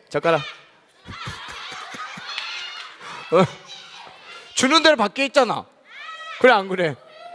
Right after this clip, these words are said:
라면 가져오면 줄게. 오케이? 자, 물고기 만들었어요. 또 민우.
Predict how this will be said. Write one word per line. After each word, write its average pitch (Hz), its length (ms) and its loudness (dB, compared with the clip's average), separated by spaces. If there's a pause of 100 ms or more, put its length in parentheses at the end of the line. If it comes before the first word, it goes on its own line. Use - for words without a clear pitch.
(920)
라면 233 340 4
가져오면 196 380 0
줄게. 123 420 -6
오케이? 208 340 0 (1040)
자, 214 680 8
물고기 349 360 6
만들었어요. 302 500 6
또 302 340 8 (240)
민우. 339 400 4